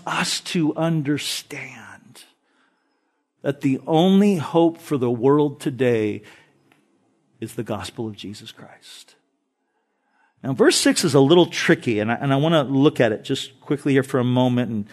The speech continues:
he says, "For this reason, the gospel was preached also to those who are dead." Now, I want you to notice he says, "was preached,"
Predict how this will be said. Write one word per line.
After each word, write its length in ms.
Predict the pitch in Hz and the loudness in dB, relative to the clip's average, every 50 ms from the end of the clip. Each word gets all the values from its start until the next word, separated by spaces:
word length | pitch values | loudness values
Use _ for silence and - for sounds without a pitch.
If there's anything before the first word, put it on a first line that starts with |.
| - - - - - - _ _ _ _ _ _ _ _ | -18 -20 -20 -20 -20 -20 _ _ _ _ _ _ _ _
he 100 | - 160 | -10 -4
says, 240 | 147 - 175 151 - | 0 2 2 2 2
"For 160 | - - 156 | 2 0 4
this 300 | 143 - - - - - | 6 6 4 4 4 2
reason, 380 | 175 185 208 208 - 160 147 135 | 4 4 4 4 4 2 2 2
the 100 | 131 127 | 2 4
gospel 500 | 113 143 143 156 156 - - 156 143 127 | 6 6 6 6 4 2 2 2 4 2
was 220 | 127 117 - - - - | 2 0 -2 -8 -16 -18
preached 840 | - - - - 196 190 151 117 107 113 120 - - - - - - - | -20 -18 -6 0 2 2 2 2 0 -2 -6 -8 -10 -12 -12 -14 -4 0
also 520 | 147 135 143 165 165 - - 180 160 151 | 2 4 4 4 2 2 2 2 2 2
to 180 | 156 - - 143 | 0 -2 -6 -4
those 540 | 117 117 131 127 127 131 131 127 131 - - - _ _ _ _ _ _ _ | 0 2 4 4 4 4 2 0 -4 -10 -16 -20 _ _ _ _ _ _ _
who 180 | - - 139 123 | -4 -2 0 0
are 140 | 113 110 110 | 0 0 -2
dead." 680 | 107 101 - - 117 107 98 92 - - - 135 123 - _ _ _ _ _ _ _ _ _ _ _ _ | -6 -6 -2 -2 0 0 -2 -4 -8 -12 -14 -18 -20 -20 _ _ _ _ _ _ _ _ _ _ _ _
Now, 80 | - 143 | 0 2
I 20 | |
want 180 | 156 190 208 - | 4 4 4 4
you 60 | 202 | 4
to 40 | 180 | 4
notice 180 | 180 180 165 139 | 6 6 4 4
he 80 | 143 | 0
says, 260 | - - 143 120 - | 0 0 0 0 -2
"was 480 | 117 113 107 117 139 147 185 214 - - | -4 -8 0 4 6 6 6 6 4 2
preached," 640 | - - - 139 107 95 107 120 - - - - | -6 -6 -4 -4 -4 -4 -4 -8 -10 -12 -12 -12